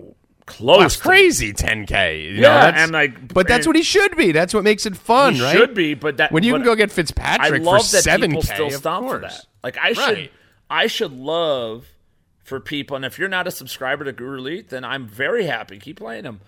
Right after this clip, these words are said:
Speaker 1: for ninety-eight hundred dollars while we have seven K
Speaker 2: Ninety-eight hundred.
Speaker 1: quarterbacks on the other side. Like, I'll do that all day, but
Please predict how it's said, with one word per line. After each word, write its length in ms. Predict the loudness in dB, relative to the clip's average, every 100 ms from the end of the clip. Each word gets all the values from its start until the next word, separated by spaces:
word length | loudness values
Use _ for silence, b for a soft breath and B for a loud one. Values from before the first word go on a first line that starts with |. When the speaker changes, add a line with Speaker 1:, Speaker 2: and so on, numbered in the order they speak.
| _ _
Speaker 1:
for 400 | -10 -10 -10 -14 -20
ninety-eight 480 | -14 -12 -12 -10 -12
hundred 220 | -12 -14
dollars 480 | -12 -12 -14 -20 -20 _ _ _
while 160 | -10
we 120 | -8 -8
have 100 | -10
seven 380 | -10 -10 -12 -16
K 40 |
Speaker 2:
Ninety-eight 200 | -10 -10 -10
hundred. 260 | -10 -10 -10
Speaker 1:
quarterbacks 260 | -12 -14
on 100 | -18
the 100 | -18
other 140 | -18 -18
side. 220 | -18 -18
Like, 140 | -16 -16
I'll 320 | -16 -16 -16
do 160 | -14 -12
that 140 | -8
all 140 | -8
day, 200 | -8 -10
but 200 | -10 -16